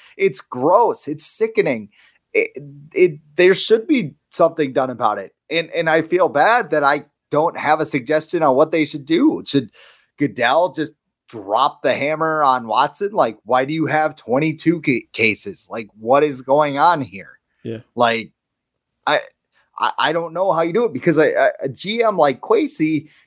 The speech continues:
Speaker 1: he's got a four-year contract. If you have a superstar like Deshaun Watson available
Speaker 2: Yeah.
Speaker 1: and you see him from a football standpoint, you're going, "Okay, let's at least call on this guy and see what happens."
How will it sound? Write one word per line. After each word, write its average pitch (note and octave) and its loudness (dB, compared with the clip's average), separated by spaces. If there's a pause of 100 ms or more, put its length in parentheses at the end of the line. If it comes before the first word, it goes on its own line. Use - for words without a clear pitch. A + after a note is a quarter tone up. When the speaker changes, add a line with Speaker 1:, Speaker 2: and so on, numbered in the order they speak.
(460)
Speaker 1:
he's C#3+ -4
got D#3+ 4
a - -14
four-year F3 0
contract. F#3 0 (140)
If C3 -10
you F3+ 2
have F3+ 4
a C#3+ 6
superstar F#3 0
like D#3 2
Deshaun D#3+ 0
Watson C3+ 2
available B2 2
Speaker 2:
Yeah. G#2+ -6 (180)
Speaker 1:
and C#3+ -2
you C3+ -2
see D#3+ -2
him D#3+ -2
from D#3 2
a C#3+ 0
football C#3+ 2
standpoint, C3+ -2
you're B2+ -10
going, C3 4 (520)
"Okay, D#3 2
let's F3 2
at F#3 4
least G3+ -2
call A#3 2
on C#3+ -2
this A#2+ -10
guy A2 2
and D3+ -4
see F#3 -8
what C#3 0
happens." D#3+ -2